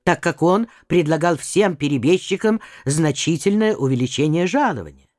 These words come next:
Междуусобная война кончилась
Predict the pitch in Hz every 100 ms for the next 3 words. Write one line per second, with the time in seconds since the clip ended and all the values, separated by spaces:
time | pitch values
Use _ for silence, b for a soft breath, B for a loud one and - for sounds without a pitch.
0 | _ _ _ _ _ _ _ _ _ _
1 | _ _ _ _ _ _ _ _ 170 208
2 | 175 220 214 - 247 196 214 202 202 202
3 | 196 - 247 285 262 - 285 285 - -